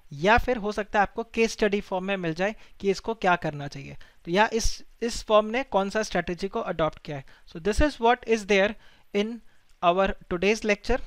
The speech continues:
Research and development हमने इसको कवर किया। नेक्स्ट लेक्चर के अंदर हम देखते हैं बाकी प्रोविजंस को हम आगे कवर करेंगे। आज मैंने आप लोगों को जो पास पेपर्स भी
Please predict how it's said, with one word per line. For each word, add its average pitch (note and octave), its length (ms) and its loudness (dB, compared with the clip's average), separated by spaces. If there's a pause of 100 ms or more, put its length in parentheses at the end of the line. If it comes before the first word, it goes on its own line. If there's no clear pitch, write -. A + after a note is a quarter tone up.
(380)
Research G3 380 0
and G3+ 140 0
development F#3 480 -2
हमने F#3 200 -4
इसको F#3 220 -6
कवर E3+ 260 -4
किया। G#3+ 260 -6 (640)
नेक्स्ट A#3+ 260 -2
लेक्चर A#3+ 300 4
के A#3 120 2
अंदर A3+ 360 -2
हम G3 160 -4
देखते F#3+ 340 -2
हैं A#3 180 -4 (260)
बाकी E3+ 280 2
प्रोविजंस F#3+ 540 -6
को B3 200 -4 (380)
हम F3+ 140 -2
आगे E3+ 220 2
कवर D#3+ 260 -4
करेंगे। F3 400 -6 (520)
आज G#3 220 6
मैंने A3+ 180 0
आप G#3+ 180 0
लोगों A3 160 -4
को A3+ 160 -8
जो A#3 220 -4 (320)
पास F#3 220 4
पेपर्स G#3+ 480 -2
भी A#3 200 -6